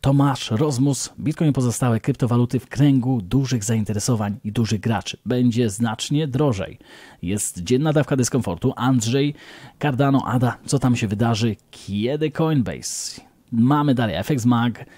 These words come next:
ty płacisz, oni zarabiają. Visa, Mastercard, a może PayPal?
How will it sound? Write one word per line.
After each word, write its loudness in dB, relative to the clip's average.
ty 2
płacisz, -2
oni -2
zarabiają. 0
Visa, 0
Mastercard, -2
a -4
może -2
PayPal? -2